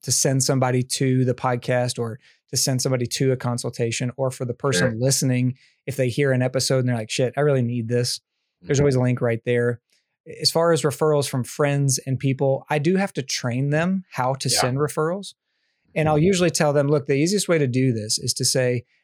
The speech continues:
Speaker 1: 'I think you should talk to Chris. Would it be okay if I connect you by text?'"
Speaker 2: Yeah.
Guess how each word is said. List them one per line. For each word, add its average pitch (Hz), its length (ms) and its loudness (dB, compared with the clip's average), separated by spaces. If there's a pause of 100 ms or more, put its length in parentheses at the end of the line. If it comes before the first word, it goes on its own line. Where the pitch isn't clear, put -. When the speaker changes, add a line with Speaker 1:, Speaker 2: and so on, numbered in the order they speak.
(220)
Speaker 1:
'I 185 140 2
think 196 240 0
you 180 60 2
should 147 180 0
talk 131 220 0
to 120 80 -10
Chris. 127 420 0 (280)
Would 147 120 2
it 143 40 0
be 190 140 4
okay 180 280 0
if 160 100 -2
I 143 40 2
connect 135 320 -2
you 131 60 -2
by 113 140 -2
text?'" - 420 -12 (1400)
Speaker 2:
Yeah. 82 220 2